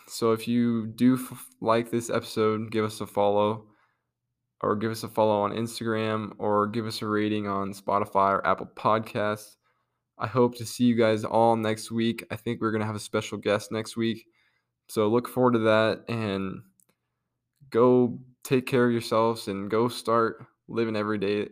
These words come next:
like it's your last. I think you guys will benefit a lot from that if you're already not doing it, but I'm proud of you all, and I love you all. Thank-, thanks again for checking me out every single week.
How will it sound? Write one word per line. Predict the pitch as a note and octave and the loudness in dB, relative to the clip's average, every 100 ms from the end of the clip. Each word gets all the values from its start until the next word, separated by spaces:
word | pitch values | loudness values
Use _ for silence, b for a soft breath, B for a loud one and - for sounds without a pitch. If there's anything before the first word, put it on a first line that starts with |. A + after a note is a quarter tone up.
| - | -10
like | G2 G2+ A2 | -4 -4 -4
it's | - | -8
your | G2+ | -4
last. | G2 F#2 F#2+ - - _ _ _ _ _ _ _ _ - | 0 0 0 -6 -20 _ _ _ _ _ _ _ _ -16
I | - | -12
think | - G2+ F#2+ - - _ _ _ | -6 -6 -6 -14 -20 _ _ _
you | C3 | -8
guys | A#2 A2 A2 | -2 0 0
will | A2 | -2
benefit | G#2 A2 A2 A2 | -2 -2 -2 -2
a | G#2 | 0
lot | G#2+ G#2+ - | 4 2 2
from | G#2+ G#2+ | -6 -2
that | A2 A2 - | -2 -2 -6
if | A2+ | -4
you're | A2+ | 4
already | A2 A#2 | 4 4
not | A#2 G#2+ | 0 0
doing | A#2+ A2+ | 0 0
it, | A2+ A2+ - _ _ _ _ - | -2 -4 -8 _ _ _ _ -4
but | A2 | -2
I'm | G#2+ | 0
proud | A#2+ A2 | 4 4
of | A2 | 4
you | G#2+ G#2 | 2 2
all, | G#2 G2+ F#2 - | 4 2 -2 -6
and | G#2+ G#2 G2+ | -6 -2 0
I | |
love | G#2+ A2+ | 2 2
you | A2 G#2 | 2 2
all. | G2 G#2 G#2+ _ _ _ _ _ - | 2 0 -4 _ _ _ _ _ -2
Thank-, | C3 B2+ - - - | -2 -2 -14 -18 -4
thanks | B2 B2 C3 | -4 -2 -4
again | A#2+ A#2 A2 | 0 0 -2
for | - A2 G#2 G2+ | -4 -4 -4 -6
checking | - G2+ G#2+ | -6 -6 -4
me | G2+ | -4
out | G2+ G2 | -2 -2
every | G2+ G#2+ | -2 -6
single | - G#2+ G#2 | -10 -8 -4
week. | G#2+ G#2+ - - | -2 -4 -6 -20